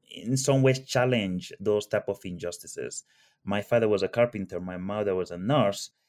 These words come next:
yet from early on, they instill in me that value of honesty, that value of hard work. So it was because of that and growing in a place where injustices were rampant and were everywhere,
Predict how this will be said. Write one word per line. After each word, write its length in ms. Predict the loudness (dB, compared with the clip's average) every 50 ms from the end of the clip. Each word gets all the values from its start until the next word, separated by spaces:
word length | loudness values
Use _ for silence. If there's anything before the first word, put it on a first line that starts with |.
| _ _ _
yet 460 | -4 2 4 6 6 6 4 2 -4
from 320 | -6 -2 0 0 0 2
early 300 | 0 0 0 0 0 0
on, 240 | 0 0 0 0 0
they 160 | 0 0 -2
instill 540 | -2 -6 -10 -14 -10 _ 0 2 2 2 2
in 200 | 0 0 -2 -2
me 300 | -2 -4 -4 -4 -6 -4
that 320 | -2 0 0 0 -2 -4
value 500 | -8 -4 0 0 0 2 2 0 0 0
of 180 | -2 -2 -6 -12 _ _
honesty, 680 | -6 -6 -4 -6 -8 -10 -12 -14 -16 -16 -16 -16 -12 -8
that 260 | -6 -4 -4 -4 -4 -2
value 360 | -2 -2 -2 -2 -4 -6 -6
of 140 | -6 -8 -10
hard 460 | -14 -6 -2 2 2 2 2 -2 -6
work. 480 | -8 -6 -6 -6 -6 -10 -14 -16 -20 -20 _ _ _ _ _ _ _ _ 0
So 120 | 2 4
it 80 | 6 8
was 260 | 8 8 6 6 2 -2 _ -4
because 380 | -4 -4 0 0 0 0 0 -2
of 160 | -6 -2 0
that 360 | 2 4 4 4 4 2 -4 _
and 220 | -6 -4 -4 -4 -2
growing 340 | 2 2 4 4 4 4
in 80 | 2 0
a 40 | -4
place 260 | -4 -4 -4 -2 -2
where 140 | -2 -2 -2
injustices 880 | -2 -4 -4 -4 -4 -4 -4 -6 -10 -6 -2 -2 -2 -2 -4 -8 -12 -16 _
were 460 | -10 -6 -4 -2 0 0 0 -2 -2 -6 -8
rampant 720 | -4 0 0 2 2 2 0 -2 -4 -4 -4 -6 -8 -12 -14 -14 -12
and 160 | -12 -10 -8
were 460 | -6 -6 -4 -4 -2 -2 -4 -4 -6 _ _ _ _ _ _
everywhere, 720 | 4 4 4 4 2 -2 -2 -2 -2 -2 -2 -2 -4 -8